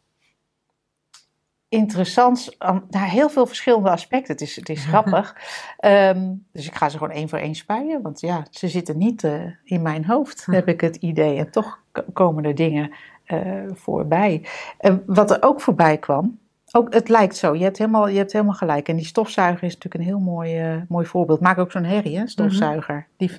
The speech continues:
Speaker 1: tenminste, ik heb een hele stille, maar wel met zo'n systeem. Maar toch maakt dat nog steeds herrie.
Speaker 2: Ja.
Speaker 1: En dat, dat lijkt in je hoofd ook zo, eh, ook zo te zijn.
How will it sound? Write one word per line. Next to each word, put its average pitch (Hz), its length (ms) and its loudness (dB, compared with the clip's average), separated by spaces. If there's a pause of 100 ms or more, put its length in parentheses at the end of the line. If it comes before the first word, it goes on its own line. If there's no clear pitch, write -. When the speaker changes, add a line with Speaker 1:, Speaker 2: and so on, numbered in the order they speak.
Speaker 1:
tenminste, 170 500 -4
ik 185 120 -4
heb 175 120 2
een 160 80 -2
hele 160 200 2
stille, 165 360 0
maar 165 160 2
wel 170 200 4
met 156 160 -2
zo'n 160 220 -2
systeem. 165 580 -4 (200)
Maar 160 100 -8 (100)
toch 285 260 2
maakt 151 240 -2
dat 156 120 -6
nog 156 160 -10
steeds 170 320 -6
herrie. 160 380 -6
Speaker 2:
Ja. 190 140 -6 (280)
Speaker 1:
En 175 120 -4
dat, 175 240 -4
dat 165 160 -4
lijkt 170 300 0
in 165 100 -6
je 160 100 -2
hoofd 170 340 -8
ook 175 180 -8
zo, 151 380 -6
eh, 151 180 -10 (1040)
ook 185 200 2
zo 160 240 4
te 160 140 -8
zijn. 147 440 -4